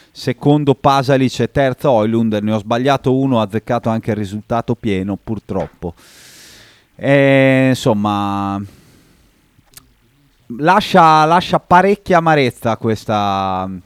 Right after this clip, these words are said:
questa sconfitta e soprattutto lascia aperte diverse riflessioni, ehm, che riguardano anche la rosa e ovviamente un mercato che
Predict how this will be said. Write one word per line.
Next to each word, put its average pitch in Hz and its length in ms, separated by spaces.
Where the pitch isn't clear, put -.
questa 139 300
sconfitta 127 1000
e 101 800
soprattutto 135 1000
lascia 117 380
aperte 113 840
diverse 120 460
riflessioni, 123 960
ehm, 92 1500
che 139 140
riguardano 131 560
anche 139 240
la 127 140
rosa 143 360
e 120 120
ovviamente 113 920
un 160 160
mercato 151 680
che 113 320